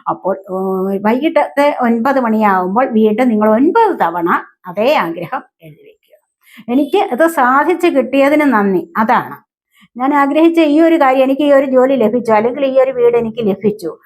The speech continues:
അല്ലെങ്കിൽ ഇത് എന്തെങ്കിലും എൻ്റെ ഈ ഒരു മാരേജ് എനിക്ക്, ഉം, നടന്നു, ഇത് കിട്ടിയതിന് നന്ദി." മനസ്സിലായോ? ആഗ്രഹിച്ച വ്യക്തി എന്നിലേക്ക് വന്നു ചേർന്നതിന്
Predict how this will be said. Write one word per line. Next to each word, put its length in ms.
അല്ലെങ്കിൽ 300
ഇത് 220
എന്തെങ്കിലും 580
എൻ്റെ 180
ഈ 200
ഒരു 80
മാരേജ് 500
എനിക്ക്, 260
ഉം, 640
നടന്നു, 460
ഇത് 280
കിട്ടിയതിന് 480
നന്ദി." 460
മനസ്സിലായോ? 460
ആഗ്രഹിച്ച 420
വ്യക്തി 260
എന്നിലേക്ക് 360
വന്നു 260
ചേർന്നതിന് 680